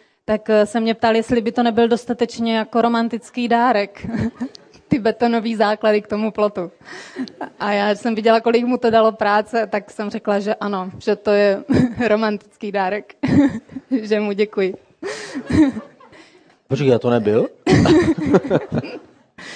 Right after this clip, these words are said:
Speaker 1: Erich Fromm řekl: "Většina lidí se domnívá, že láska znamená být milován.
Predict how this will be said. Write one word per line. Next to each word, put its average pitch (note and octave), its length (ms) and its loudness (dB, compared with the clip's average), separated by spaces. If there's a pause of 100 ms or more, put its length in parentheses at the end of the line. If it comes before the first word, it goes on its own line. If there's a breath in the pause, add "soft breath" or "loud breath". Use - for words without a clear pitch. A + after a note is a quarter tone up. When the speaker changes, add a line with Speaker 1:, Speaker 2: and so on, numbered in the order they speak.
(500 loud breath)
Speaker 1:
Erich B3+ 380 2
Fromm A#3+ 500 2
řekl: G#3+ 440 -2 (380 loud breath)
"Většina A3+ 480 0
lidí B3+ 300 2
se C#4+ 140 0
domnívá, A#3 560 2
že A#3 140 0
láska A3 400 2
znamená A#3 540 0
být A3+ 220 -6
milován. G#3+ 680 2